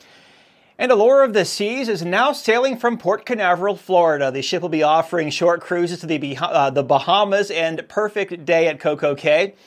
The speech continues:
In preparation for Allure's arrival, the port expanded its parking by around one thousand parking spaces. The Allure is the world's fifth largest cruise ship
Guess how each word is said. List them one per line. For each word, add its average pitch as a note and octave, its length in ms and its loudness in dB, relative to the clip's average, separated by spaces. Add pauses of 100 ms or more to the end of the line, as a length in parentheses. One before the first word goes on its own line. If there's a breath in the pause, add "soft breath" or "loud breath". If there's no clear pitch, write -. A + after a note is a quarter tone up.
(320 loud breath)
In D#3 140 -2
preparation E3+ 640 0
for D#3+ 240 0
Allure's D#3 420 2
arrival, D#3 460 2
the D#3+ 100 -6
port F3+ 320 -2
expanded F3+ 560 -4
its D3 140 -8
parking G3 420 -2
by E3 160 2
around E3 360 0
one F#3+ 300 -2
thousand G3+ 560 0
parking A#3 400 -2
spaces. C#3 680 -4 (320 loud breath)
The D3+ 120 2
Allure D3+ 340 4
is D3 280 -8
the C#3+ 260 -8
world's D3+ 420 -4
fifth G#3 320 -2
largest D3 520 0
cruise F3 280 -2
ship A3 320 -2